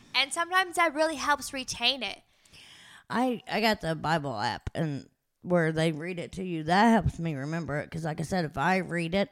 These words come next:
Speaker 2: I don't, I don't remember it. So I have the Bible app, and it reads it to me.
Speaker 1: Yeah, that's kinda, I like the Bibles with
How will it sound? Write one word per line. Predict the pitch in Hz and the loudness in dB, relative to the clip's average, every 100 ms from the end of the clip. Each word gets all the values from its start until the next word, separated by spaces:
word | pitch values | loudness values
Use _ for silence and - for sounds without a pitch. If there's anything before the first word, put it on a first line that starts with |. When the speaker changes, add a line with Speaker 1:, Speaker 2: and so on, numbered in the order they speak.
| - | -4
Speaker 2:
I | 143 180 | -4 -2
don't, | 143 170 147 - _ _ _ _ _ - | 0 -2 -2 -10 _ _ _ _ _ -4
I | 180 | -2
don't | 185 107 | -2 -2
remember | 151 156 147 107 | -4 -4 -6 -10
it. | 139 | -12
So | - 160 143 - - - - - | -8 -4 -4 -8 -18 -20 -16 -2
I | 180 | 2
have | 180 139 | 2 2
the | 156 | -2
Bible | 151 156 185 156 | 0 2 2 2
app, | 131 123 - | 0 -2 -4
and | 160 165 | -4 -4
it | 101 | -4
reads | 107 175 160 | -4 -6 -6
it | 131 - | -10 -10
to | 160 | -10
me. | 131 67 139 _ _ _ 240 | -10 -14 -20 _ _ _ -8
Speaker 1:
Yeah, | 214 208 | -4 -2
that's | 214 | -4
kinda, | - 240 208 202 | -8 -6 -6 0
I | 226 | 2
like | 269 247 220 - - 214 | 4 2 0 -4 -20 -14
the | 214 | -4
Bibles | 220 220 214 220 226 | 2 2 2 -6 -10
with | 220 220 208 214 | -4 -2 0 -4